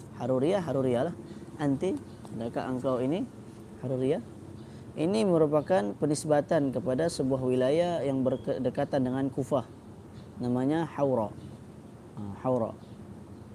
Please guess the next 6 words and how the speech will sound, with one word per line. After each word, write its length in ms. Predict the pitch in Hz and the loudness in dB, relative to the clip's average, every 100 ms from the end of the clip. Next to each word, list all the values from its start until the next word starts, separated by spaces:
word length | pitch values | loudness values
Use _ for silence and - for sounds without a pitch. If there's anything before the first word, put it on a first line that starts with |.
| - - - - - - - - - - - - | -16 -16 -16 -16 -16 -16 -16 -16 -16 -16 -16 -6
Dari 240 | 110 131 139 | 0 2 2
tempat 240 | 147 143 | 2 2
ini 240 | - 156 190 | 2 2 4
muncullah 480 | 151 151 190 180 | 4 4 4 4
sekelompok 560 | 147 143 135 135 139 165 | 4 2 2 2 2 0
Khawarij 400 | 131 123 127 175 | 2 4 4 2